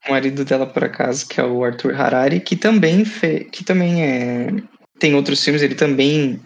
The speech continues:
coescreveu o Síbio, por exemplo.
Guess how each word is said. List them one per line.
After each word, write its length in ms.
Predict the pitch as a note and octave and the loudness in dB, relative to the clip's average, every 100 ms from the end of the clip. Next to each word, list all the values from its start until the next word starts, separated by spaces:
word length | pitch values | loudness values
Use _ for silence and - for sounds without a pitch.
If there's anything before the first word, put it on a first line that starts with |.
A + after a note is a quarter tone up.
| _ _ | _ _
coescreveu 920 | C#3+ C#3 - C#3+ B2 B2+ C3 C3+ C3+ | 2 2 2 0 2 2 4 4 2
o 60 | B2 | 0
Síbio, 520 | - - D#3 B2+ A2+ - | -2 0 0 0 -2 -4
por 120 | B2 | -4
exemplo. 340 | A#2 A#2 A2+ | -2 -2 -4